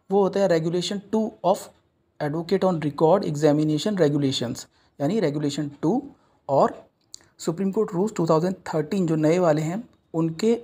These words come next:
Order four के अंदर Rule five one and five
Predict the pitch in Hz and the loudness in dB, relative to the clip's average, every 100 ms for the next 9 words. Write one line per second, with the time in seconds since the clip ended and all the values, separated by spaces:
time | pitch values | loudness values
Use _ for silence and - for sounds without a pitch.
0 | - 151 156 185 - - 180 220 175 147 | 0 2 2 -2 -4 0 2 4 4 4
1 | 165 262 - 147 160 208 - 160 151 143 | 2 0 -6 -6 -6 -6 0 2 2 2
2 | 139 170 240 - _ - 151 240 - - | 0 2 0 -4 _ -6 -4 -4 -8 -2
3 | 139 165 | 0 0